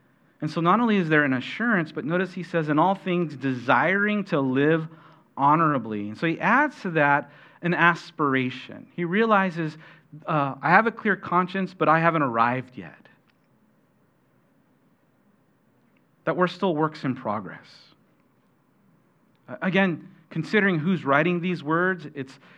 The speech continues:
it's a, a person of spiritual authority. It's a person who's, uh, writing from a place of influence. He's a leader. And yet even him and the guys that are with him, he's saying, you know, "We, we haven't arrived yet.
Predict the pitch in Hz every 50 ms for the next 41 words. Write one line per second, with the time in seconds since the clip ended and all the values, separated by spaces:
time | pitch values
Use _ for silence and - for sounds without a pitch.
0 | - - - 135 - - - - _ _ 131 123 - 143 135 - - 170 180 180
1 | - 185 175 165 147 127 - - - - - 160 165 165 160 160 160 143 127 120
2 | 127 - - 175 170 170 175 175 170 170 170 160 160 - 127 - - 156 156 151
3 | 156 147 139 135 120 110 110 - - - - - - - - 131 120 120 120 147
4 | 156 165 175 170 165 170 156 156 156 135 - 156 156 160 165 170 165 165 - -
5 | - 123 113 107 - 139 165 180 185 180 180 175 170 175 170 170 170 170 165 160
6 | - - 143 131 110 117 110 117 123 165 185 190 190 180 180 175 175 175 170 170
7 | - - - - - - - _ _ _ - 131 131 135 135 139 143 151 180 202
8 | 202 196 - 175 180 190 185 180 196 196 180 165 - 185 185 185 185 180 160 143
9 | 131 123 143 151 165 170 160 175 151 147 143 151 165 160 - 170 165 156 147 170
10 | 160 156 156 - 165 160 156 156 151 151 - 156 143 139 139 151 196 190 - 170
11 | 175 220 226 220 233 214 202 165 139 123 110 117 120 131 135 127 117 107 98 -
12 | - 90 85 87 - -